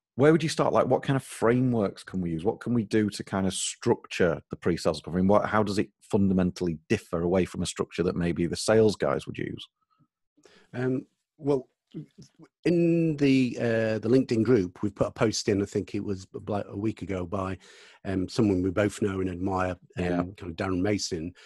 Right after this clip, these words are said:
Speaker 2: who actually looks at a st-, a fairly standard sales methodology that, that's also used as a qualification gate step, uh, called medic. There, there's some variations on that. Salesforce use med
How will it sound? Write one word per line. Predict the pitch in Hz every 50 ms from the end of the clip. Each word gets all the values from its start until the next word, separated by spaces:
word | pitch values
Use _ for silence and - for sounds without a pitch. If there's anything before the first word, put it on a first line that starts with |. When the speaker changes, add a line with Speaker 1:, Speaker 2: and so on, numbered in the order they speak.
| - - - _
Speaker 2:
who | - 104 104 107
actually | 110 113 - - 107 98
looks | 104 110 127 123 - - -
at | 92 87
a | 101
st-, | - - - - - -
a | 123
fairly | - - - 302 269 262 247 160
standard | 110 - - - 151 143 151 151 143 151 147 143 143 147 _ _ _ -
sales | - 147 131 127 117 -
methodology | 117 113 - 117 98 113 113 107 107 98 87 110 107 107 107 107 104 - - _ _
that, | - 117 110 - _ _ _
that's | 147 117 113 - - 120
also | 110 - - 113
used | 101 104 101 87
as | 98 85 95
a |
qualification | - - - 101 90 - 101 - - 113 120 - - - 120 113
gate | 104 120 113 110 101 - -
step, | - - 120 120 117 - _ _ - - - _ _ _ -
uh, | 104 101 95
called | - - 110 98
medic. | 95 104 127 131 147 135 - - - -
There, | 107 101 98 -
there's | - 98 92 -
some | - 98 90
variations | 98 95 92 92 95 92 - - 92 90 87 85 98
on | 90 90
that. | 90 90 - -
Salesforce | - 98 92 90 - - 95 - - -
use | 98 92 90 82
med | 90 87 95 95 92 82